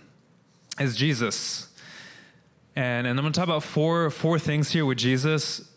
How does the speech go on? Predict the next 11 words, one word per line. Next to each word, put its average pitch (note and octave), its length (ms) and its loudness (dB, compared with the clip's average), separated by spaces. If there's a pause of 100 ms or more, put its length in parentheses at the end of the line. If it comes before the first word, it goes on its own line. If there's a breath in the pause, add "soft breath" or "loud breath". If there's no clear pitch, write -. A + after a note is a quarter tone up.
Again, A#2 600 -2
guys, A#2 540 -2 (1600)
there's A#2 220 0
books B2+ 420 -4
and B2 140 -2
books A2+ 260 -4
and G#2 160 -2
books G2 260 -2
written - 200 -6
about F#2 240 -4
Jesus. E2+ 520 -8